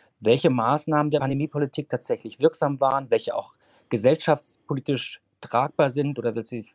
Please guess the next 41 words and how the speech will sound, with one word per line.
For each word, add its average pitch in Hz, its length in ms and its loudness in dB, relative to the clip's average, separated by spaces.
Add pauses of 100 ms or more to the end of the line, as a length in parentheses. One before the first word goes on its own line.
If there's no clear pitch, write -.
(100)
möglicherweise 117 680 2
als - 240 -6 (300)
gesellschaftspolitisch 123 640 0
verheerend 139 460 2
erwiesen 127 420 -2
haben. 123 240 2
Also 123 240 -4 (360)
vielleicht 135 180 2
sollten 160 240 0
wir 147 100 0
dafür 139 360 0
sorgen, 135 340 2
dass 131 160 0
eben 135 220 -2
nicht 160 180 -4
nur 151 160 2
an 123 80 -6
diesen 123 160 -4
Entscheidungen, 156 540 0
die 117 80 -10
da 107 140 0
getroffen 120 440 -4
werden 117 180 2
im 110 140 -8
Kanzleramt, 127 560 -4 (540)
nicht 170 160 -2
nur 180 100 4
Naturwissenschaftlerinnen 135 960 0
und 113 60 -4
Naturwissenschaftler, 143 800 -2
sondern 127 180 -2
tatsächlich 131 500 -2
eine 117 220 -2 (460)
viel 151 160 0
breitere 120 500 4
gesellschaftliche, 113 800 0 (400)
ähm, 117 160 -2
Schicht - 300 -4
auch 127 80 -8
beteiligt - 540 -2
wird. - 160 -10